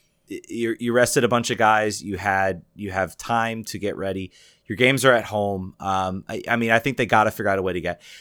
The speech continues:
Th-, this is a moment where I say, i-, if, if I'm Hernan Losada, the game's one one. I'm pulling the keeper. I'm pulling everybody to try to, to try to figure out a way.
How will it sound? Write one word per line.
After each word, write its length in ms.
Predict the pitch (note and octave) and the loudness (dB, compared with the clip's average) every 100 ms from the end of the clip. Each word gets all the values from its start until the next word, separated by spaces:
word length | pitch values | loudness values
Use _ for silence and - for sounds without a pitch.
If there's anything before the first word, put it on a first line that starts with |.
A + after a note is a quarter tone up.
| - | 2
Th-, 160 | F3 E3 | 2 4
this 220 | F3 - | 4 6
is 60 | |
a 60 | A3 | 6
moment 340 | F3+ E3 D#3+ | 6 4 4
where 120 | C3 C3 | 4 4
I 120 | B2 | 4
say, 480 | - C3+ A#2+ A2 A2 | 4 4 6 4 2
i-, 200 | A#2+ - | 0 -2
if, 180 | A#2 C3+ | -2 -2
if 220 | - A2+ | -2 4
I'm 180 | B2+ C#3+ | 4 6
Hernan 380 | C#3 C3 A#2+ A#2 | 2 4 2 0
Losada, 400 | A2 A#2 A2 G2+ | 0 4 4 2
the 60 | |
game's 300 | G2 G#2+ G#2 | -2 -4 -4
one 220 | F#2 G2+ G2+ | -4 -4 -2
one. 220 | G2 F#2 | -2 -2
I'm 100 | F#2+ | -4
pulling 240 | A#2 G#2+ | -2 -4
the 60 | F#2 | -4
keeper. 380 | - A#2+ B2+ A2+ | -4 -4 0 -2
I'm 100 | G#2 | -2
pulling 260 | G#2+ F#2+ | -6 -4
everybody 400 | F2+ F2+ F2 E2+ | -4 -4 -4 -6
to 80 | E2 | -8
try 260 | D#2+ F2 D#2 | -8 -4 -4
to, 240 | D#2 C#2 _ _ _ _ - | -6 -12 _ _ _ _ -10
to 60 | |
try 160 | G2 F#2+ | -2 -2
to 60 | E2+ | -2
figure 240 | F#2+ E2+ | -2 0
out 120 | E2 | 0
a 60 | E2 | 0
way. 240 | D#2+ D#2 | -2 -4